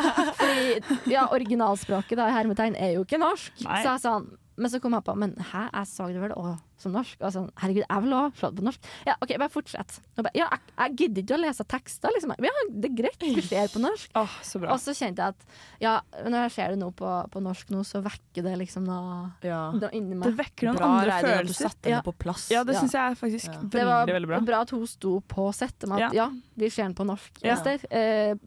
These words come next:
Speaker 1: prøv på noe annet, og det blir ikke noe nytt å kysse»,
Speaker 3: Nei.
Speaker 1: liksom.
Speaker 2: <laughs> Ja, men, så, vet du hva? Det der gjør meg veldig letta å høre at hun også hadde den emosjonelle reaksjonen på den lille uenigheten i forholdet. Fordi jeg føler vi hadde akkurat den samme greia, Jakob og jeg,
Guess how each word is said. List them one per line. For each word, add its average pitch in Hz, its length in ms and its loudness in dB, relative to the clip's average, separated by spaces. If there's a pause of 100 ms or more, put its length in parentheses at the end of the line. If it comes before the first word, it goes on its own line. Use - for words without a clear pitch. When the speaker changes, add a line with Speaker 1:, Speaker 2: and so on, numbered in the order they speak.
Speaker 1:
prøv 196 340 0
på 202 100 -4
noe 202 120 2
annet, 180 120 -2 (200)
og 190 80 -4
det 180 160 -2
blir 165 320 -6
ikke 190 160 -4
noe 165 80 -2
nytt 180 240 -6
å 214 160 -2
kysse», - 480 -6
Speaker 3:
Nei. 247 160 4 (500)
Speaker 1:
liksom. 339 260 6 (200)
Speaker 2:
<laughs> 339 100 4
Ja, 339 100 6
men, 349 160 0 (420)
så, 330 180 2 (200)
vet 254 160 4
du 320 40 4
hva? 359 160 4
Det 254 160 0
der 311 320 4 (120)
gjør 233 220 4
meg 226 220 4
veldig 208 160 0
letta - 200 -6 (140)
å 254 220 4
høre 208 160 4
at 196 100 -2
hun 214 80 4
også 185 220 2
hadde 190 160 2
den 180 180 2
emosjonelle 185 580 2
reaksjonen 160 540 -2
på 202 80 2
den 180 160 2
lille 165 220 0 (100)
uenigheten 147 540 0
i 175 60 -4
forholdet. 180 360 0
Fordi 226 240 2
jeg 226 140 2
føler 202 180 0
vi 196 80 4
hadde 214 320 -2 (160)
akkurat - 440 -10
den 190 120 -4
samme 170 160 -4
greia, 175 220 2 (120)
Jakob 208 300 0
og 214 60 4
jeg, 349 160 2